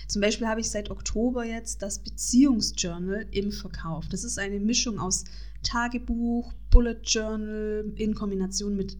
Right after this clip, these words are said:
wichtigen und, äh, ja, erprobten Beziehungsfragen. Damit hast du so eine Struktur, um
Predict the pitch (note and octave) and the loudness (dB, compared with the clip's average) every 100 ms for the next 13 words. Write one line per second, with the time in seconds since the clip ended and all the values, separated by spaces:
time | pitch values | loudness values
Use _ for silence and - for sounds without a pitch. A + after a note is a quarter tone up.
0 | - F#3+ G3+ - G3 F#3+ F#3+ - - - | -10 -4 -4 -2 -2 -2 -4 -6 -12 -8
1 | F#3 F#3 F#3+ - - - F#3 E3+ F#3 F3 | -4 -2 -4 -8 -12 -10 -8 -4 -2 -4
2 | - - - A3+ C4 - G3+ F#3 F3+ - | 12 12 12 12 8 2 -2 -2 -2 2
3 | A#3 A#3+ G3 F#3+ - F3 D#3+ D#3+ F3 F#3+ | 4 4 2 0 -2 -4 -2 -2 -2 0
4 | A#3+ - - - - - F#3 G3+ - G3 | 0 -2 -6 -12 -10 -4 0 0 -2 -4
5 | - G3 F3 F3+ F3+ - - F#3+ - - | -6 -6 -4 -2 0 0 -2 -6 -8 0
6 | B3+ C4+ D#4 F#4 - - - B3+ C#4 D4+ | 4 4 2 -2 -6 -8 0 2 4 2